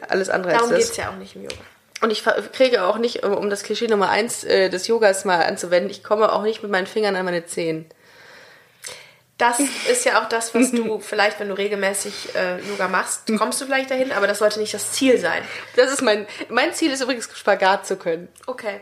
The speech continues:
Speaker 1: Das wär, das wär, wenn du das schaffen würdest bei mir, dann wär ich dir sehr
Speaker 2: Da
Speaker 1: verbunden.
Speaker 2: musst du aber auch regelmäßig zum Yoga kommen.
Speaker 1: Das schaffe ich. Da ist, beginnt eine neue Zeit. Wir haben zweitausendneunzehn. Ähm, ich habe keine Vorsätze,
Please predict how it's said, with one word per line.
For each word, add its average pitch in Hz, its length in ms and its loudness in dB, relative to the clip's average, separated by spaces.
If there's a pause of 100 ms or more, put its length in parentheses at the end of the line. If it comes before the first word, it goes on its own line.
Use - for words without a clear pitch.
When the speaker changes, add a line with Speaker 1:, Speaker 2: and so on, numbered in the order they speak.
Speaker 1:
Das 220 200 0
wär, 220 80 -4 (140)
das 214 140 -2
wär, 240 120 2
wenn 226 120 2
du 214 40 -8
das 247 240 2
schaffen 254 280 2
würdest 233 260 0
bei 220 80 0
mir, 226 140 2
dann 208 160 0
wär 190 100 -2
ich 202 80 -4
dir 185 140 -6
sehr 185 140 0
Speaker 2:
Da 185 40 -8
Speaker 1:
verbunden. - 280 -8
Speaker 2:
musst - 140 -12
du 262 40 -8
aber 240 160 -8
auch 240 80 -8
regelmäßig 226 720 -6
zum 226 160 -18
Yoga 208 220 -10
kommen. 226 220 -4
Speaker 1:
Das - 140 -4
schaffe 165 240 0
ich. - 80 -20
Da 226 120 0
ist, - 300 -2
beginnt 262 280 -2
eine 269 100 2
neue 240 240 4
Zeit. 262 180 2
Wir 254 60 4
haben 240 140 2
zweitausendneunzehn. 240 920 0
Ähm, 208 380 -2
ich 208 140 -14
habe 226 120 -12
keine 254 280 2
Vorsätze, 262 680 -2